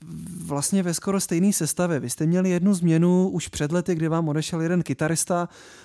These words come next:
potom jste, eh, přibrali klávesy.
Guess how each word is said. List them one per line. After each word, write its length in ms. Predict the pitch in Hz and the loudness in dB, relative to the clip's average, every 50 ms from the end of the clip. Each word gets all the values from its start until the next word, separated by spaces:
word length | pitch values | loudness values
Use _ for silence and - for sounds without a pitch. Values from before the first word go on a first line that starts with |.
| - _ | -16 _
potom 320 | - 143 135 - 160 160 160 | -6 -4 -2 0 0 0 0
jste, 560 | - - - 170 170 170 170 170 170 170 - | 0 -2 -2 0 0 0 0 0 -2 -2 -4
eh, 580 | - 165 151 147 143 143 147 147 143 143 143 | -6 -8 -6 -4 -4 -2 -2 -2 -2 -2 -4
přibrali 600 | 139 - - 160 147 165 170 175 180 170 151 - - | -4 -4 -4 -2 -2 0 0 0 0 0 -2 -4 -4
klávesy. 720 | - 139 127 123 131 135 139 135 - - 139 135 139 165 | -2 0 0 2 2 2 0 0 0 0 0 -2 -2 -4